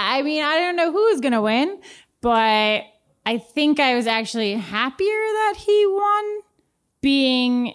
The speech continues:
a, from the deep blue Massachusetts in the South.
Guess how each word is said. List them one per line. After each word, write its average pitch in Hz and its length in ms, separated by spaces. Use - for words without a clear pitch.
a, 214 760
from 233 280
the 208 100
deep 196 340
blue 208 260
Massachusetts 196 1300
in 214 180
the 190 100
South. 202 560